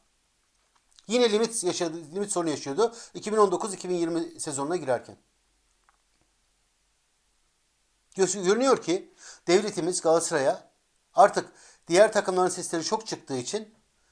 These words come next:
açık açık değil, gizli gizli destek veriyor. Hem de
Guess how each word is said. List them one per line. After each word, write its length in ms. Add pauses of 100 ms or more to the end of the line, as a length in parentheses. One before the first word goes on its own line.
(140)
açık 260
açık 300
değil, 340 (260)
gizli 280
gizli 240
destek 380
veriyor. 340 (1600)
Hem 240
de 340